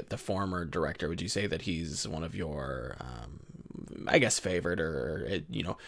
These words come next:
do you have some favorites that, you know, people might, uh, kinda latch onto and might know?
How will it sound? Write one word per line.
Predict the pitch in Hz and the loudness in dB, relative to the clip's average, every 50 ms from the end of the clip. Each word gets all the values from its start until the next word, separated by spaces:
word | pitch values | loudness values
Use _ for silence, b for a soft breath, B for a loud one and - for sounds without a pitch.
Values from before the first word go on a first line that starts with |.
| B B B | B B B
do | - 117 113 117 | 2 4 6 8
you | 113 110 110 | 8 10 10
have | 110 117 110 104 104 107 | 8 8 6 4 4 4
some | - 117 110 | 4 2 2
favorites | 113 - 101 101 104 110 104 107 - - | 4 4 2 4 4 2 2 2 2 2
that, | - 107 107 - - - | 2 2 2 0 0 -2
you | - 107 90 | -4 -4 -2
know, | 92 104 107 | -2 -2 -2
people | 110 - 120 110 - 110 | 2 2 2 4 4 2
might, | 110 110 104 98 85 82 - - | 2 2 2 2 0 0 -2 -2
uh, | 117 107 107 110 | -2 -2 -2 0
kinda | - 123 113 117 | 2 2 4 4
latch | 110 104 107 104 110 - | 4 4 4 2 4 4
onto | 113 101 104 113 - 120 107 | 4 4 4 4 4 4 4
and | 107 104 | 4 4
might | 104 104 - - | 2 0 0 0
know? | 110 101 104 113 127 139 | 0 0 2 0 0 -2